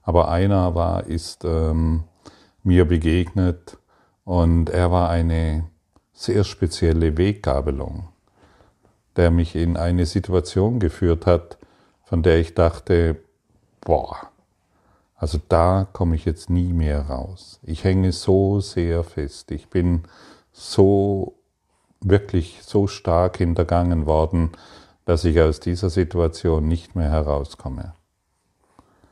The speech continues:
Und er hat mich an einem Punkt gebracht, je-, eine Reise jenseits von Worten. Und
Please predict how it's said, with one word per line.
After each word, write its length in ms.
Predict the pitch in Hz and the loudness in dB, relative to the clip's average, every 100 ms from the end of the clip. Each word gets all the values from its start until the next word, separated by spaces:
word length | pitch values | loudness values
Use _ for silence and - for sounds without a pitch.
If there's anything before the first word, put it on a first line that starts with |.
| _ _ _ _ _ | _ _ _ _ _
Und 680 | 90 85 85 82 80 - - - | 2 4 4 2 0 -4 -14 -2
er 280 | 90 98 | 2 2
hat 200 | 98 101 | 2 0
mich 360 | 87 87 82 - | 0 -2 -4 -6
an 100 | 85 | -4
einem 360 | 80 87 85 80 | -2 -2 -2 -2
Punkt 680 | 92 95 107 - _ - - | 0 0 -2 -8 _ -14 -6
gebracht, 520 | 85 82 87 - - | -2 2 2 0 -8
je-, 400 | 82 82 82 98 | -6 -2 -2 -2
eine 360 | - 85 80 76 | -2 -2 0 0
Reise 680 | 76 73 90 95 - 90 80 - - _ 87 | 0 0 0 0 0 -2 -2 -10 -20 _ -4
jenseits 920 | 82 82 87 95 90 - 80 80 - | 2 2 2 0 0 0 -2 -2 -4
von 280 | 85 78 71 | -2 -2 0
Worten. 580 | 71 73 - 65 67 - _ _ _ _ _ _ _ _ _ _ _ _ - | -2 -4 -10 -10 -10 -16 _ _ _ _ _ _ _ _ _ _ _ _ -6
Und 400 | 82 82 82 - | 0 0 0 -8